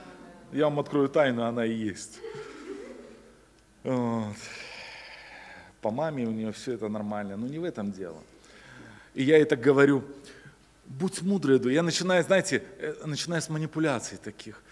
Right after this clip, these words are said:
«Ну, ты понимаешь, надо быть это». А я понимаю, что у неё есть внутри определённый порядок, есть стержень, я поддерживаю его. Но как отец, я не хочу, чтобы были какие-то неприятности. Скажите,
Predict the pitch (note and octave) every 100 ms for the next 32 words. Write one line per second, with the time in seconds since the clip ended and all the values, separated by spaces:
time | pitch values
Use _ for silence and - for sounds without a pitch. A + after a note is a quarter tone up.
0 | - D3 F3 F#3+ - F3 F3 F3+ F3+ D3
1 | C3 D#3 D3+ D3+ D3 D3+ - E3+ - A2+
2 | - C3+ C#3 C#3+ D3 D#3 B2+ B2+ A#2+ C3+
3 | C#3 B2+ C#3+ C3 - B2+ A#2 D3+ C3+ C#3
4 | B2+ C#3 C3 A#2+ C3+ C3 A#2+ G2+ - A#2+
5 | G#2+ - - B2 G2 F#2 G2+ G#2+ A2+ G2+
6 | B2+ G#2 F2+ E2+ E2+ E2+ - - - D#3
7 | - - F#3 - A#3+ A3+ - - - -
8 | F#3+ G3+ G#3 G3+ - E3+ F3 E3 D3+ D3+
9 | C#3+ C#3 B2+ A#2+ A2+ G2 - - - -
10 | - - _ _ - _ _ - - -
11 | - - - - F#3 E3+ G#3 F3+ E3